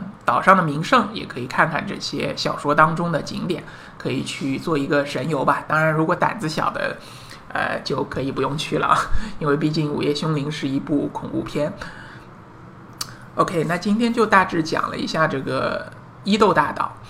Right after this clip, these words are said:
这么一个比较有一些奇幻色彩的一个海外岛屿。那如果对于日本自由行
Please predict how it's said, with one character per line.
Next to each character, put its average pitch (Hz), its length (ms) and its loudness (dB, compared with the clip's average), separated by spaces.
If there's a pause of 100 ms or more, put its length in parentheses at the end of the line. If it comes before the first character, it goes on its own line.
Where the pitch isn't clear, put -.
(240)
这 - 120 0
么 127 100 -2
一 175 220 -4
个 - 680 -2 (480)
比 139 140 -4
较 160 180 2
有 143 160 2
一 151 60 -4
些 165 180 0
奇 156 240 -2
幻 185 220 6
色 175 160 0
彩 - 220 -6
的 - 60 -12
一 - 100 -10
个 - 280 -6
海 139 220 0
外 160 140 6
岛 151 200 6
屿。 165 140 -4 (460)
那 175 80 4
如 165 120 4
果 190 140 6
对 175 160 6
于 156 240 4
日 196 100 4
本 151 160 2
自 156 140 -2
由 160 140 4
行 - 280 -4